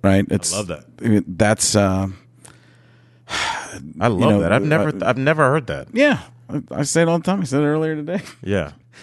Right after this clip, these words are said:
Speaker 1: No, but it's like, it, I always say that, I use that analogy of the kid in West Virginia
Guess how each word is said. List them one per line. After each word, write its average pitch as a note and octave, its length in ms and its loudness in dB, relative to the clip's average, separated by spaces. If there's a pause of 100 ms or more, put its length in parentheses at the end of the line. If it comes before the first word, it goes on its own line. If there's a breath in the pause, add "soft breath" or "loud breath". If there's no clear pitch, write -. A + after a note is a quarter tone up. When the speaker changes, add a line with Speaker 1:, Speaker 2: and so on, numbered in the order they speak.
(140)
Speaker 1:
No, D#3+ 120 4
but C#3+ 120 4
it's C#3 240 2
like, E3 300 2
it, D#3+ 280 0
I D#3+ 140 6
always E3+ 180 4
say E3 160 4
that, D3 160 2
I C3 40 2
use C#3 200 4
that C#3 200 2
analogy B2 760 4
of A2 240 2
the A2 80 2
kid C3 240 0
in C3 80 0
West A#2+ 240 2
Virginia A2 600 2